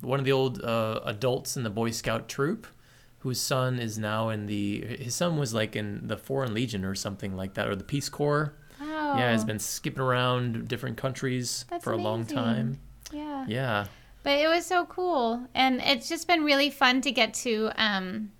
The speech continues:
Speaker 2: interview all these different people. So if you haven't seen it yet, go to our Facebook page, scroll down a little, and you'll find Mystery Max Investigates What Does a Mayor Do? And you can see us, uh, well, not us, but, uh, Max, Mystery Max, our puppet,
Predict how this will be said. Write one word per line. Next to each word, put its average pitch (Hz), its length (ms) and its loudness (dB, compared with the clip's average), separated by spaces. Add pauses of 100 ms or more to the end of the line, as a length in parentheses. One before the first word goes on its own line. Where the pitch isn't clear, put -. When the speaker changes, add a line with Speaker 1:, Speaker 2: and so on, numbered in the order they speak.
(280)
Speaker 2:
interview 247 340 4
all 214 180 6
these 226 200 0
different 220 260 -6
people. 254 340 -2
So 214 440 2
if - 320 -18
you 240 100 2
haven't 277 300 8
seen 277 180 0
it 240 60 -2
yet, 214 340 4
go 226 180 0
to 226 480 0
our 196 220 4
Facebook 294 460 -6
page, 269 480 0
scroll 247 360 -2
down 240 220 2
a 240 60 -2
little, 240 260 2
and 220 180 0
you'll 208 120 -2
find 214 480 4
Mystery 233 280 -2
Max 214 300 -2
Investigates 208 720 -2
What 214 180 -4
Does 202 160 -6
a 196 60 -6
Mayor 190 280 -4
Do? 277 360 -4 (320)
And 214 180 0
you 202 80 0
can 208 160 -4
see 202 220 -2
us, 190 380 -2
uh, 180 320 4
well, 190 200 -4
not 196 300 -4
us, - 360 -4
but, - 320 -4
uh, 156 140 0
Max, 285 720 4
Mystery 214 420 -4
Max, 190 400 -4
our 196 100 -2
puppet, 220 460 -2